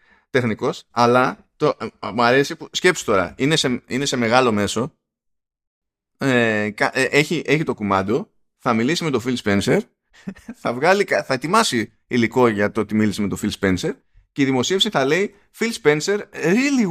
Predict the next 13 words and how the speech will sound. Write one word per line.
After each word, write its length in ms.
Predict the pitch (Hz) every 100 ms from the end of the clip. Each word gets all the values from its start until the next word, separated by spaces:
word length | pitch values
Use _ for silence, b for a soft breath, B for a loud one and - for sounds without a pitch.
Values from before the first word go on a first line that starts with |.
| 165
wants 260 | 196 -
you 100 | 160 123
to 180 | 123 117
know 280 | 127 147 139
that 160 | 131 131 160
native 320 | 180 165 139
Call 220 | 151 147
of 60 | 117
Duty 400 | 110 139 139 151 131
will 120 | 123
stay 240 | - 139
on 100 | 127
PlayStation». 600 | 120 113 107 101 92 -